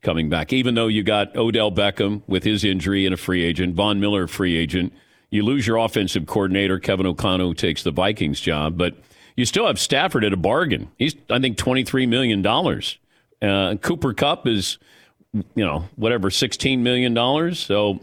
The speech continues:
it seems like the Rams, they'll have to replace Whitworth. I think, uh, he, he's gonna announce his retirement, but you still have Jalen Ramsey. I mean, you still have some impact players, but then you also have the Aaron Donald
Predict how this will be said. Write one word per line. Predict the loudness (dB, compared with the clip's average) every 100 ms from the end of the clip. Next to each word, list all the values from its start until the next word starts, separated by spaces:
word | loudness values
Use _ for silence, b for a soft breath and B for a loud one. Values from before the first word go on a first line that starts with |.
| -14 _
it | -4
seems | -2 0
like | 0 0
the | 0
Rams, | 2 2 2 -2 -6 b b b 0
they'll | 0
have | 2
to | 0
replace | 2 2 0 2
Whitworth. | 0 2 0 0 -4 _ _ -6
I |
think, | -2 -2 0
uh, | 0 2 0 -2 -12 -10 -8
he, | -8 -6 -4
he's | -2 0
gonna | 0
announce | 2 0 0
his | -2 0
retirement, | -2 0 0 0 0
but | -2 -2 B B B B
you | -2
still | 0 0 0
have | 0 0
Jalen | 0 0 2 0
Ramsey. | 2 0 0 0
I |
mean, | 0 0
you |
still | 0 0
have | 0 0
some | 0 0
impact | 0 0 -2 0
players, | 0 0 -2 B B B _ -4
but | -2 0
then | 0
you | 0
also | 0 0 0
have | 0
the | 0 0
Aaron | 0 2 2
Donald | 0 0 0 -2 -4